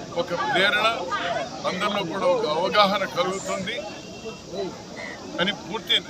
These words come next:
నమ్మకం ఉంది, విశ్వాసం ఉంది. రంగయ్య గారు గతంలో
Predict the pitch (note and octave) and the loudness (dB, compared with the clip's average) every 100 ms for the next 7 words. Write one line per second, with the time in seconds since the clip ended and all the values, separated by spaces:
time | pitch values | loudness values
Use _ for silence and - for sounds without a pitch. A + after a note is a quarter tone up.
0 | - - D#3+ F3+ G3 D3+ G3 G#3+ A3 F3 | -12 -8 -4 0 -2 -2 -4 -4 -6 -4
1 | - G3 F#3 F#3+ F#3+ F#3 F3+ D#3+ E3+ F#3 | 0 0 0 -4 -6 -6 -4 -4 0 2
2 | F#3 F3+ F3+ D#3 D#3 F#3+ G3 | 2 2 2 -2 0 -2 2